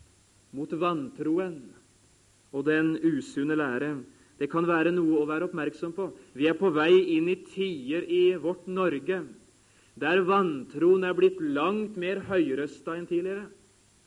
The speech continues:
Det er mennesker langt mer høylytt og frekt enn før.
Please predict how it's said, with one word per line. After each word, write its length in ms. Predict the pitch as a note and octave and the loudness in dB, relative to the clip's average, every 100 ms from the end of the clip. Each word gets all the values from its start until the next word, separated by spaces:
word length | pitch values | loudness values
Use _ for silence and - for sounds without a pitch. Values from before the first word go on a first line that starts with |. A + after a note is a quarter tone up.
| _ _ _ _ _ - | _ _ _ _ _ -4
Det 100 | D#3 | 0
er 100 | G3 | 2
mennesker 680 | F#3+ E3+ F3 - - G3 | 2 2 -2 -4 -2 0
langt 560 | F3 D#3 F3+ G#3+ G#3+ G#3+ | 2 2 2 0 -4 -4
mer 220 | F3+ F#3+ G3+ G3 | -2 0 -2 2
høylytt 560 | F#3+ E3+ C#3 D#3+ E3 F#3+ | 6 6 4 0 0 -4
og 100 | - | -4
frekt 480 | E3 F3+ F3+ - G3+ | -2 0 -2 -10 -8
enn 100 | G3+ | -6
før. 280 | F#3+ F#3+ | -4 -4